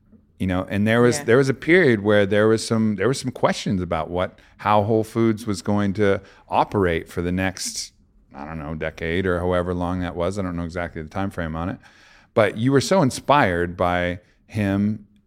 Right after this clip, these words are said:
Speaker 1: and, uh, Walter Robb, his C E O or
Speaker 2: Co-, C E O
Speaker 1: co-,
Speaker 2: at the
Speaker 1: co-C E O
Speaker 2: time.
Speaker 1: at the time, that you and your twin sister were like, "Look, we have ideas."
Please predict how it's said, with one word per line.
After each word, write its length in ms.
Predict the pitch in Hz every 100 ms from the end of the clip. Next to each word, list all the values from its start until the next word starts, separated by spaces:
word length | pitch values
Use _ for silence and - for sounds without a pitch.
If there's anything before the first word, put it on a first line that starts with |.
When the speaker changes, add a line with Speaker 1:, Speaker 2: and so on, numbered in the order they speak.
| _
Speaker 1:
and, 600 | 104 95 90 90 90 87 -
uh, 200 | 90 85
Walter 320 | 95 98 -
Robb, 500 | 87 85 80 87 92
his 360 | 90 85 - - _
C 400 | - - 110 110
E 60 | 120
O 100 | 165
or 140 | 156
Speaker 2:
Co-, 0 |
C 140 | -
E 20 | 107
O 20 |
Speaker 1:
co-, 60 |
Speaker 2:
at 80 | 151
the 60 | -
Speaker 1:
co-C 400 | 117 139 117 98
E 40 |
O 40 | 101
Speaker 2:
time. 40 |
Speaker 1:
at 80 | 104
the 60 | -
time, 300 | 107 120 160 _ _ _ _ - _ _ _ _
that 500 | 110 104 104 - _ _
you 460 | - 104 135 147 143
and 380 | 107 107 104 104 - _ _ _
your 400 | 104 104 95 92
twin 400 | - - 117 107
sister 680 | 101 190 220 - 78 87 107 _ _ _ _ _
were 120 | 98
like, 420 | 98 95 92 - _ _ _ -
"Look, 200 | 90 -
we 100 | 110
have 200 | 123 120
ideas." 720 | 82 69 78 78 - - -